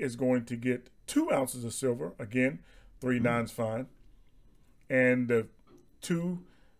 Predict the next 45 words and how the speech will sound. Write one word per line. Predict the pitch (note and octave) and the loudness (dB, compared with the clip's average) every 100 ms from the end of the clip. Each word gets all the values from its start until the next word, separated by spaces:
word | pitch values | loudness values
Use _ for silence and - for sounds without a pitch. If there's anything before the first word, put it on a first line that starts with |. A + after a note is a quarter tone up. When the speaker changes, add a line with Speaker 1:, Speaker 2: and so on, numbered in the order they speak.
| _ - | _ -10
Speaker 1:
to | A#2+ | -2
round | A#2+ B2+ B2 | 2 2 4
out | B2+ B2+ - A#2+ | 4 2 -2 -10
the | A2+ A2 G#2+ - _ - | -8 -8 -12 -16 _ -2
five | B2+ B2 - | 0 0 0
finalists, | C3+ C3+ C3+ C#3+ - - | 0 0 -2 -6 -12 -18
we'll | A2 G#2 | -18 -10
give | G#2+ G#2 | -10 -4
them | A#2 | -4
honorable | A#2+ A#2 A#2+ A#2 A2+ | 0 0 0 -2 -2
mention, | B2 C#3 C#3+ B2+ - - - | 0 -2 -6 -10 -12 -18 -10
um, | A#2+ A2+ A2+ A2 - | -8 -8 -10 -16 -2
prizes, | C3+ C3+ C3 C3 B2+ - - - | 4 4 2 -4 -8 -20 -20 -14
and | - A2+ | -8 -2
they'll | A#2 A2+ | 0 0
be, | G#2+ A#2 A2+ A2+ A2 - - - | 0 0 0 -2 -4 -14 -20 -14
uh, | A#2 A2 A2 | -8 -4 -4
we | G#2+ A2+ | -2 -2
haven't | A#2+ A#2+ | 0 -2
determined | A#2 C#3 C3 A#2+ | -4 0 0 2
yet, | B2 B2+ | 2 2
but | A#2+ | 2
it's | A2 | -2
looking | B2+ B2+ B2+ | -2 -2 -2
more | A#2+ A#2+ A#2 | -2 0 0
like | A2+ A2+ | -2 -6
it's | G#2 - | -14 -10
gonna | A#2+ | -10
be | G#2+ A2 A2 A#2 | -8 -6 -6 -8
a | D#3 A2 G#2+ | -8 -8 -10
copper | - A2+ A#2 C3 | -4 -4 0 0
round | F3+ A3 E3+ - - _ _ _ _ - | 0 -2 -10 -20 -20 _ _ _ _ -8
Speaker 2:
Hmm. | F3 - _ _ _ _ | -8 -8 _ _ _ _
Speaker 1:
apiece. | - A2 G2 | -16 -14 -10
Speaker 2:
I | G2+ | -4
like | A#2+ - | -4 -6
it. | - _ _ _ - | -18 _ _ _ -10
Speaker 1:
But | A#2 | 2
that | F3 - | 2 4
may | B3 | -6
change. | A#3 A#3 A#2 F#2 | -4 -6 -6 -6
When | C#3 E3 | -6 -2
you | A#3+ | 0
open | A#3+ A3 A#3 | 2 2 0
your, | G3+ F#3+ | -2 -4